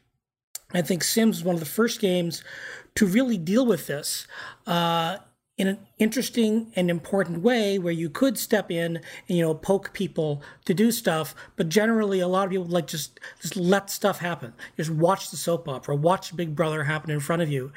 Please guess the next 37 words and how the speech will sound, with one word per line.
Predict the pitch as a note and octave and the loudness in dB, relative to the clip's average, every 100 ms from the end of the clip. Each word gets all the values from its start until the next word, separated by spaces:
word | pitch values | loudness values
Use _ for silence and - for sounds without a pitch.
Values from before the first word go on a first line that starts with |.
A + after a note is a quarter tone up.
| - - - - | -14 -14 -16 -10
and | - E3+ D#3 D#3 | -2 0 0 -4
see | - G3+ | -2 2
what, | F#3 F3 - | 2 2 -2
and | E3 D3+ | -6 -4
see | - G#3 | 0 2
how | - F#3 F#3 F#3 F3+ - - - _ _ _ _ | 2 2 2 2 0 -8 -20 -20 _ _ _ _
your | - G3 | 0 0
house | D#3 G3+ - | 2 0 0
fits. | - E4+ - - - - E3 | 0 0 0 -6 -8 -6 -2
Uh, | D#3 E3 D#3+ | 0 0 2
can | G#3 | 2
you | G3+ | 2
hit, | D3+ A#3 - - - | 2 -2 -2 -16 0
can | A#3 | 4
you | A3 | 4
reach | A3+ A3+ | 2 0
a | |
stasis? | D#3 E3 C#3 - - - - | -4 -2 -2 -4 -8 -10 -6
Um, | D3+ D3+ D3+ D3+ D#3+ - - - - | -2 0 2 0 -4 -12 -16 -12 0
is | F#3+ G3+ | 2 2
your | |
person | E3+ A3+ G#3+ G3 F#3 F#3 - - - - _ _ | 2 0 0 -2 -4 -4 -8 -20 -20 -20 _ _
happy | - A3 A#3 G#3+ | 0 0 0 -2
in | F#3+ D#3+ D3 | -2 -4 -2
that | C#3 - | -2 -4
job? | C3 A#2+ - E3 | -4 -6 -6 -2
Now, | D#3+ | 0
I | E3 | 2
remember | F#3 G#3 | 4 4
when | G3 D#3 | 0 0
Sims | - F#3 D3+ | 0 0 -2
came | - F3 F3 | -4 0 2
out, | F3+ F3+ | 2 2
there's | D#3+ D#3 | -2 -2
a | |
lot | E3+ E3 | 0 2
of | D3+ | 0